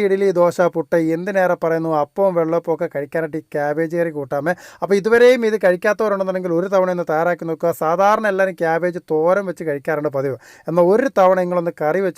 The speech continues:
കഴിച്ച് നോക്കുക, ഉറപ്പായിട്ട് ഇഷ്ടപ്പെടും. ക്യാബേജ് കഴിക്കാത്ത ആൾക്കാരുണ്ടെന്നുണ്ടെങ്കിൽ മസ്റ്റായിട്ടൊന്ന്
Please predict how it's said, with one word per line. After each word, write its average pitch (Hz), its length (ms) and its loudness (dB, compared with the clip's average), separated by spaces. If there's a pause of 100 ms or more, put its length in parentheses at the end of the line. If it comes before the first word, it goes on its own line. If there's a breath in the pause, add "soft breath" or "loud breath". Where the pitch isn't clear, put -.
കഴിച്ച് 151 280 -4
നോക്കുക, 151 220 -4 (140)
ഉറപ്പായിട്ട് 160 520 -4
ഇഷ്ടപ്പെടും. 165 400 -6
ക്യാബേജ് 180 480 -2
കഴിക്കാത്ത 214 480 0
ആൾക്കാരുണ്ടെന്നുണ്ടെങ്കിൽ 175 640 -2
മസ്റ്റായിട്ടൊന്ന് 165 580 -2